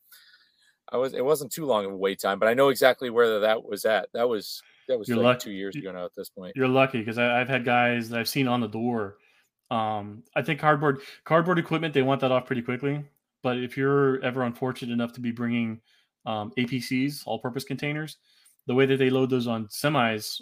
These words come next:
Speaker 2: um, from outside sources is they collapse 'em, and then they can fit, like,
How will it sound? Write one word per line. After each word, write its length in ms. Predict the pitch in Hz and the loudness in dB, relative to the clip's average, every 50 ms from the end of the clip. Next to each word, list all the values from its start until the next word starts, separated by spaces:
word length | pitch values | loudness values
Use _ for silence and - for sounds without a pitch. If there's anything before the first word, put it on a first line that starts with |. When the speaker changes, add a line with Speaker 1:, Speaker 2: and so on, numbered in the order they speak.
| - - | -10 -8
Speaker 2:
um, 500 | 127 117 113 110 107 107 107 107 110 113 _ - | -6 -4 -4 -4 -6 -8 -8 -10 -12 -12 _ -2
from 140 | - 123 120 | -2 0 2
outside 340 | 120 117 117 - 120 110 - | 2 0 0 -2 -4 -4 -2
sources 380 | - 135 135 135 127 113 104 - - - - _ _ - | -2 -4 -2 -2 -4 -6 -8 -10 -20 -20 -20 _ _ -4
is 60 | 117 | -2
they 100 | 139 151 | -2 0
collapse 480 | 147 - 135 120 113 113 123 127 - | 0 2 2 4 4 4 2 0 -2
'em, 260 | 160 151 160 170 165 - _ - - | -6 -6 -6 -8 -10 -12 _ -8 -4
and 100 | 131 120 | -2 0
then 80 | 117 | 0
they 60 | 117 117 | 0 0
can 140 | 120 117 | -2 -4
fit, 280 | 120 - - 131 123 120 | -6 -2 -2 -2 -2 -2
like, 240 | 113 110 104 _ | -4 -8 -8 _